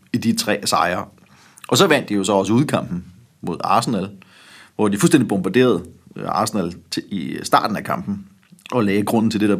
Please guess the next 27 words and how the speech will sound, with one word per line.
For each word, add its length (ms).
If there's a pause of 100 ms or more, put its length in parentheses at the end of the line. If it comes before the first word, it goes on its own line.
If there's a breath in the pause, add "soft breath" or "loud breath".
(100)
senere 300
blev 140
en 80
tre 160
et 140
sejr. 240 (640 loud breath)
Og 140
når 120
man 140
lægger 220
alle 280 (580)
de 200 (100)
fakta 360
sammen, 320
så 140
synes 260
jeg, 120
det 100
vil 120
være 200
underligt, 420 (800 loud breath)
om 140
Arsenal 420
så 80
lige 200
præcis 440
nu, 340